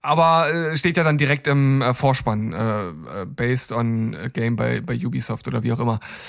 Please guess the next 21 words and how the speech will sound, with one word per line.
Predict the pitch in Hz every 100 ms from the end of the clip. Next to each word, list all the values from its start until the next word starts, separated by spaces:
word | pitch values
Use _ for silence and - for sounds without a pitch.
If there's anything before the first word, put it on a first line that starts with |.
| - - -
Ähm, | 139 131 -
ja, | 131 160
und, | 185 160 -
und | 165 139
der |
F-, | 147 - -
also | - 156 156 - _ -
im | 185 170
Grunde | 143 196 262
genommen | 196 185 185
kann | 160 175
man | 170
sich | 156 147
jetzt | 160
schon | - 170
vorstellen, | 139 - 156 156 160 147
wie | 139
der | 143
Film | 135 151
ungefähr | 143 143 135 127
abläuft. | 127 131 117 110